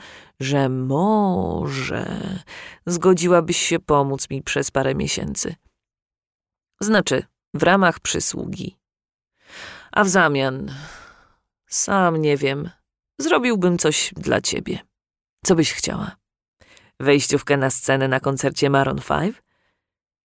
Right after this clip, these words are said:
Chciałabyś poznać Adama?” „Jesteś już po imieniu z Adamem Levine'em?”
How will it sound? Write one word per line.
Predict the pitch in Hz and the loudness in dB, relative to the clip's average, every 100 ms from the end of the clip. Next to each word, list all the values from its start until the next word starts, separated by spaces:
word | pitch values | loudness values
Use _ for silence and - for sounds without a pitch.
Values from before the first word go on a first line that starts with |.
| _ _ _ _ _ - - | _ _ _ _ _ -20 -6
Chciałabyś | - 247 220 226 | 2 4 4 2
poznać | - 175 160 147 | 2 2 2 2
Adama?” | 131 - - - 208 226 _ _ _ _ _ _ _ _ _ | 0 0 -2 -2 -4 -8 _ _ _ _ _ _ _ _ _
„Jesteś | 139 139 - 240 - | -2 0 0 -2 -2
już | 156 - | -4 0
po | 143 | -2
imieniu | 135 139 175 180 | 0 -2 0 0
z | - | -2
Adamem | 127 131 156 151 123 | -4 -4 -2 -2 -6
Levine'em?” | 120 143 160 226 | -10 -8 -6 -4